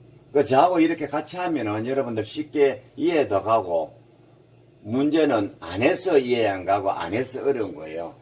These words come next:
한 번 정도라도 같이, 절대로 딴 생각하면 안 됩니다. 듣기 싫으면 무조건 딴 생각하면 안 돼요.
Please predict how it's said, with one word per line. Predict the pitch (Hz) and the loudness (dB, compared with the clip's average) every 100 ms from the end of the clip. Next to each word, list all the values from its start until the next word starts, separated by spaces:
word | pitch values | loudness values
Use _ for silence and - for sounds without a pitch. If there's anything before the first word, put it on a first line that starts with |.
| - - | -20 -14
한 | 127 120 | -8 -4
번 | 127 127 | -4 -4
정도라도 | 131 131 127 110 90 95 | -4 -4 -2 -2 -4 -6
같이, | 98 - 90 - - - _ - | -10 -10 -14 -16 -20 -20 _ 2
절대로 | 185 226 233 254 226 | 6 6 4 0 0
딴 | - 175 | 0 -4
생각하면 | 165 165 160 151 | -2 -2 0 0
안 | 113 | -2
됩니다. | 107 117 110 107 90 - - - - - - _ - _ _ - - - | -2 -4 -2 -2 -2 -8 -20 -20 -20 -20 -20 _ -20 _ _ -20 -20 -6
듣기 | - 156 143 | -2 -2 -2
싫으면 | 117 120 107 95 92 | -4 -2 -2 -2 -4
무조건 | 110 160 131 | -4 -2 0
딴 | 131 123 | -2 -2
생각하면 | 123 110 101 | -4 -4 -4
안 | 82 78 | -6 -10
돼요. | 82 | -12